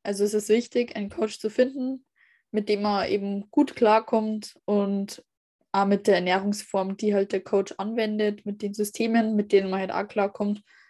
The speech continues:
äh, damit man das halt einfach auf langfristige Sicht gut durchhält und einfach Spaß bei allem hat. Ja.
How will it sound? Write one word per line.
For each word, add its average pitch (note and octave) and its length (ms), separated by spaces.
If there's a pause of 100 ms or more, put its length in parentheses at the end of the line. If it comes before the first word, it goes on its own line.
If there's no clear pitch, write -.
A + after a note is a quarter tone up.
(220)
äh, G3+ 340 (140)
damit G3+ 280
man G3 100
das G3 140
halt F#3 100
einfach F#3+ 420 (380)
auf G#3 140
langfristige A3 760
Sicht G#3 500 (420)
gut A3 260
durchhält A#3 560
und G3+ 160
einfach F#3+ 240
Spaß - 440
bei F3+ 320
allem F3 300
hat. - 240 (220)
Ja. F#3+ 240